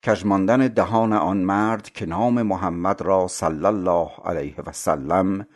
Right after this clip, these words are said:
به تسخر خواند. آن دهان کژ کرد و از تسخر بخواند، مر محمد را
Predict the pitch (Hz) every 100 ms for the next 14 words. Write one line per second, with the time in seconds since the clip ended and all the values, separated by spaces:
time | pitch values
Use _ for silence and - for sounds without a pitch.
0 | _ - 92 - - - 87 - - 55
1 | - - _ - _ _ _ _ _ _
2 | _ _ _ _ _ _ _ _ _ _
3 | _ _ 123 113 104 107 101 98 - 107
4 | - - 95 - 87 107 - - 101 -
5 | - 107 101 92 92 - 90 87 85 87
6 | 78 104 113 104 110 98 107 104 147 131
7 | 95 90 71